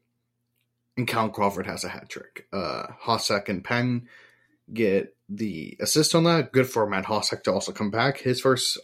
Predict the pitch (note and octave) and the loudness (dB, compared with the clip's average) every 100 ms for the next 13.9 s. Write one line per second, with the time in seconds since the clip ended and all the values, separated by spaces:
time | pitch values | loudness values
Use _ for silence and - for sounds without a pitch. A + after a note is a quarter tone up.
0 | G#2 G#2+ G2 F#2+ F#2 F#2 _ _ _ _ | -2 2 2 0 -4 -8 _ _ _ _
1 | _ _ _ _ _ C3 B2 B2+ B2 B2+ | _ _ _ _ _ -2 4 6 6 2
2 | - - _ _ _ - G#2 G2+ G2 - | -4 -20 _ _ _ -10 -6 -4 -2 -2
3 | G#2 F#2 F#2 F2 - - D3+ D#3+ D3 _ | -2 -4 -4 -4 -2 2 4 4 0 _
4 | _ _ _ _ _ - G#2+ G#2 G2+ G2 | _ _ _ _ _ -2 2 4 4 4
5 | F#2+ F#2 F#2+ G2 - _ - A2+ G#2+ A2+ | 2 -2 -4 -10 -20 _ -2 0 2 2
6 | A#2 A2 - G2+ A2 A2 A2 - - _ | 4 2 0 -4 0 0 0 -2 -18 _
7 | - G#2+ G#2+ A2 A2 A2 G#2 - - G2+ | 2 4 6 6 6 4 0 -8 -8 -4
8 | G2 F#2 F2+ F2+ - _ _ _ _ _ | -2 -2 -4 -8 -14 _ _ _ _ _
9 | _ _ _ _ _ _ _ _ _ B2 | _ _ _ _ _ _ _ _ _ -2
10 | A2+ - C#3+ - A2+ - - - A2+ A2+ | 0 4 4 4 4 2 -2 0 4 4
11 | A#2+ A2+ - A#2+ A#2 - F#3+ C#3 C3 B2 | 4 2 2 2 2 8 8 8 6 6
12 | G#2 A2 A2 G2+ G2+ G2+ G2 G2 G2 G2 | 4 4 2 2 2 4 2 2 0 2
13 | G2+ G2+ - G2+ - G2+ G#2+ G#2+ A#2 | 2 0 2 0 0 0 2 0 -4